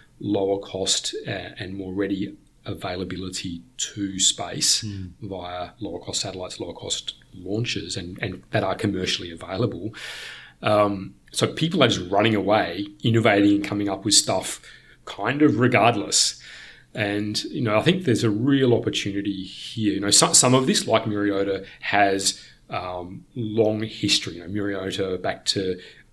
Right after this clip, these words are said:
Speaker 1: you know, I T R at Uni S A that did the FedSat mission, that runs a, you know, a, a, a ground station, you know, that has done a lot of, um, you know, has done support missions for, uh, flights to the space station, you know,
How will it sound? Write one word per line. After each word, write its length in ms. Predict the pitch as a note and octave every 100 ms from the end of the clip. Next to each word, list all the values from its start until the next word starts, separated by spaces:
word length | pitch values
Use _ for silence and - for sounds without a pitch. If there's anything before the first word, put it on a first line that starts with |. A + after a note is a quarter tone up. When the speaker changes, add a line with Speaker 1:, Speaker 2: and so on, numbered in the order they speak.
| _
Speaker 1:
you 120 | F#2+
know, 200 | F2+ F#2 -
I 160 | G2+
T 220 | F#2 G#2+ F#2+
R 180 | F#2
at 80 | F#2+
Uni 320 | F#2+ F#2 F#2
S 160 | F2+ -
A 220 | F#2 F#2+
that 180 | F#2 -
did 140 | G#2+
the 60 | G#2
FedSat 560 | G2+ G#2 G2 - G#2+ G#2+
mission, 380 | G2+ - G2+ G2+
that 140 | F2 F#2
runs 400 | F#2+ G#2 G2+ G#2
a, 280 | G2+ F#2+ - - -
you 80 | G2+
know, 80 | F#2
a, 500 | G2 - F#2+ - A2+
a, 120 | G2+ - -
a 180 | F2+ F2
ground 420 | - G#2 G2 G2+
station, 720 | - G#2+ G2 G2+ G2 F#2+ F#2+ - - -
you 80 | F#2
know, 120 | F2+
that 140 | G2
has 180 | - F#2
done 100 | F#2
a 40 | F#2
lot 360 | G2 G#2+ G#2
of, 220 | G#2 F#2+ -
um, 480 | G2 F2+ F2+ F2+ - - -
you 100 | A2
know, 80 | F#2
has 200 | G2 F2
done 180 | G2+
support 480 | F#2+ G2 - A2 -
missions 500 | A2+ - G#2+ G#2 G2+
for, 420 | - F#2+ F#2+ F#2+ F#2+ - - _
uh, 240 | G2+ F2+ F2+
flights 440 | - A2+ G2 - -
to 100 | G#2
the 100 | G#2
space 340 | - G2 G2+
station, 720 | - G2+ G2 - G2+ G2+ G2+ - -
you 80 | G#2+
know, 160 | G2